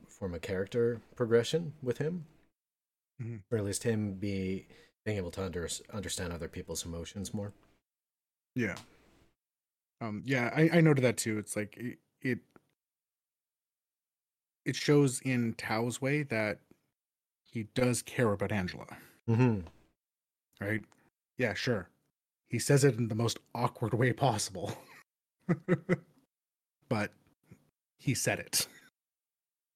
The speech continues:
Speaker 2: So, uh, that's definitely a, a big aspect to that. We also had kind of Jerry approaching Tao to try to use his technology for, um,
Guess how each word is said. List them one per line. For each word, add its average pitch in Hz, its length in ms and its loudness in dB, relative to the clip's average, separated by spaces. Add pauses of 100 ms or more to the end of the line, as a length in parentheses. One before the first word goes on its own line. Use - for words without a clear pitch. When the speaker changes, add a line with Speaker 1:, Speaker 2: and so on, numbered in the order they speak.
(160)
Speaker 2:
So, 90 440 -4 (1120)
uh, - 100 -12 (240)
that's 120 240 0
definitely 101 460 -4
a, - 60 -8 (120)
a 110 40 -10 (100)
big 104 180 -8
aspect 98 420 -8
to 98 60 -10
that. 98 260 -8 (960)
We 127 100 2
also 123 200 2
had 110 380 2 (300)
kind 110 220 -2
of 104 460 -6
Jerry 113 480 2
approaching 110 460 -2
Tao 110 480 0
to - 100 -4
try 110 160 0
to 110 60 0
use 107 160 0
his 107 120 -2
technology 110 640 -2 (1800)
for, 101 300 -8
um, 92 480 -10